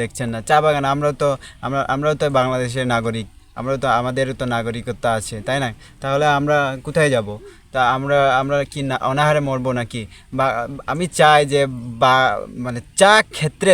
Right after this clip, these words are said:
যতগুলো সিন্ডিকেট আছে, তাদেরকে এক এক করে সবাইকে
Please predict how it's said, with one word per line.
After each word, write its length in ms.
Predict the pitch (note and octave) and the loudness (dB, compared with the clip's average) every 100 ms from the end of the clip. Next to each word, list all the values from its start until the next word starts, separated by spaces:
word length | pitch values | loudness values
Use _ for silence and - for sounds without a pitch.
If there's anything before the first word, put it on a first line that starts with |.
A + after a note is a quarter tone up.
| C#3+ | 4
যতগুলো 360 | D#3 G3 G3 G#3 G3+ - | 2 2 4 4 4 0
সিন্ডিকেট 480 | E3 F3 F3 A3 A#3 F3 | -2 2 2 4 4 4
আছে, 180 | D#3 F3 G3+ - - - - | 2 -2 -4 -14 -20 -20 -2
তাদেরকে 360 | F3 F3+ A3 A3+ G#3+ G3+ | 2 4 6 6 8 6
এক 100 | A3 G#3+ | 6 4
এক 60 | F3 | 6
করে 180 | G3 G3 G#3 B3 - | 6 6 2 -4 -12
সবাইকে 580 | - D3+ D#3+ E3+ C#3 E3+ | 2 4 6 4 2 2